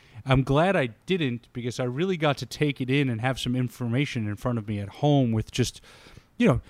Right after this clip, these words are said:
different resources open, and you're kinda doing my, my, my crazy, uh, Coach E New whiteboarding, looking at how guys fit on rosters as rotational guys and what the, the roster room is. So,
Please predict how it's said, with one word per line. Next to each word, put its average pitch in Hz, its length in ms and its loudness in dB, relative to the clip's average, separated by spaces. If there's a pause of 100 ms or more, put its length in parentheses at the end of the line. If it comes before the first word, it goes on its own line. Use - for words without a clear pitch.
(120)
different 151 360 6
resources 143 640 2
open, 131 600 4
and 101 200 -2 (320)
you're 120 100 -6
kinda 139 340 4
doing 139 340 6
my, 131 200 4
my, 127 340 -2
my 127 180 0
crazy, 131 640 2 (340)
uh, 113 440 4
Coach 151 360 6
E 151 180 4
New 147 220 6
whiteboarding, 139 840 4
looking 127 260 -2
at 127 100 0
how 135 200 2
guys 135 380 0
fit 147 220 0
on 120 180 0
rosters 131 500 -2
as 120 140 -2
rotational 135 640 -2
guys 135 460 -2
and 104 120 -6 (380)
what 147 300 -4
the, 120 260 -6 (120)
the 120 160 -4
roster 131 480 -2
room 147 380 -2
is. 110 220 -4
So, 151 300 0